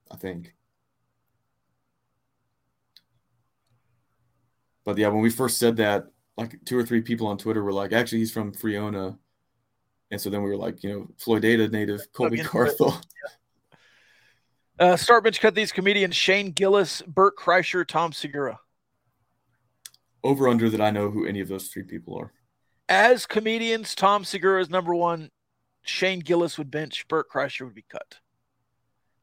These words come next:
Speaker 2: I think you would like Shane Gillis. I think you would like Tom Segura, too. Of course, I don't really know if you like stand-up. You a stand-up guy?
Speaker 1: Some would say so.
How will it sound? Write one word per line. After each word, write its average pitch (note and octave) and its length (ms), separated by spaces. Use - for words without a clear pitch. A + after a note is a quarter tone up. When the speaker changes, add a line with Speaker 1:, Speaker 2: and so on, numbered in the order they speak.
Speaker 2:
I D#3 60
think D#3+ 180
you F#3 80
would F3 100
like D#3 200
Shane C3+ 260
Gillis. - 440
I D#3+ 60
think F3 140
you F#3+ 60
would F3 80
like D#3 120
Tom D3 220
Segura, - 300
too. - 160
Of - 2250
course, C#3 140
I - 20
don't D#3 160
really D3 200
know C#3 120
if C3 100
you C3+ 80
like A#2 180
stand-up. - 460
You C#3+ 60
a B2+ 40
stand-up F3 400
guy? G3+ 180
Speaker 1:
Some D3+ 200
would E3+ 100
say G2+ 160
so. - 280